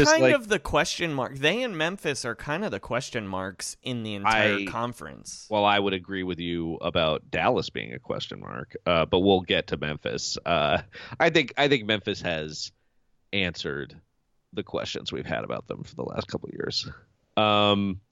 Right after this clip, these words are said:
Speaker 1: well, yeah, like, are they? Is this a good team? And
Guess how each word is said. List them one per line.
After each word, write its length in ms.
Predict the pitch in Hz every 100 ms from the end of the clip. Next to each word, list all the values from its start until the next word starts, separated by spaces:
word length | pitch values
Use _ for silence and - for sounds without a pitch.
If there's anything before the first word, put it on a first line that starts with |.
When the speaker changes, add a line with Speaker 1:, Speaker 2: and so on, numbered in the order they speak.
| - _ _ _ _ _ _ _
Speaker 1:
well, 120 | 120 214
yeah, 340 | 254 110 107 120
like, 240 | 123 147 - 123
are 200 | 139 143
they? 260 | 143 120
Is 240 | 135 156 127
this 440 | 123 120 - - -
a 120 | 113 101
good 420 | 82 98 87 -
team? 480 | 90 82 62 55 - _ _ -
And 500 | 127 120 117 104